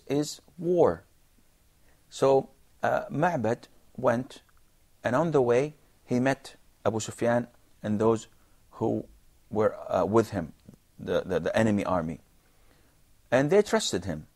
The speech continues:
So they said, "Ma'bad, where did you come from?" He told them, "I came from Medina. And I came from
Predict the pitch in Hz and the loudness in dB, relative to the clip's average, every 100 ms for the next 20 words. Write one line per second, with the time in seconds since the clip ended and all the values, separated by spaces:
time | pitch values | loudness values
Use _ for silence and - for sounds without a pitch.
0 | _ _ _ - 156 151 156 - 160 175 | _ _ _ 0 2 4 2 2 2 2
1 | 202 156 113 - _ _ _ _ _ - | 2 2 0 -6 _ _ _ _ _ -2
2 | 175 196 180 185 165 - 120 131 _ _ | 0 0 -2 -2 -4 -2 -4 -4 _ _
3 | - _ - 110 139 135 123 131 131 120 | -20 _ -10 -2 0 2 0 -2 -6 -4
4 | 107 101 101 82 - _ _ _ _ _ | -4 -2 -4 -4 -10 _ _ _ _ _
5 | _ _ _ _ _ _ _ - _ _ | _ _ _ _ _ _ _ -20 _ _
6 | - 120 127 120 - _ - 110 107 135 | 2 4 4 0 -8 _ -4 -4 -2 -2
7 | 135 123 120 117 | 0 0 -2 -2